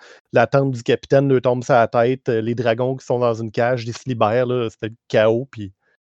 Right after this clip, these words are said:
il était super content parce que lui, j'ai passé une heure, euh,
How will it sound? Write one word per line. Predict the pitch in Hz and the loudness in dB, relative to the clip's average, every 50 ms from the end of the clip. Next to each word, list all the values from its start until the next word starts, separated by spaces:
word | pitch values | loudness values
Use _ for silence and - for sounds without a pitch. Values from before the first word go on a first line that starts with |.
| _ _ _ | _ _ _
il | - 113 | -10 -8
était | - 123 | -6 -6
super | 110 - - 117 113 113 | -6 -2 0 0 2 2
content | - 120 110 104 - 120 117 120 | 0 -2 -2 -2 -2 -4 -6 -6
parce | - 110 - | -8 -10 -10
que | - - 117 | -8 -8 -6
lui, | 107 110 110 | -6 -6 -6
j'ai | 110 113 | -6 -4
passé | 107 - 113 104 101 95 - - | -2 0 0 0 0 -4 -6 -8
une | 113 120 117 113 113 | -6 -4 -2 -2 -2
heure, | 110 113 117 113 113 | -2 -2 -4 -6 -6
euh, | 104 104 - - 110 | -8 -8 -10 -14 -16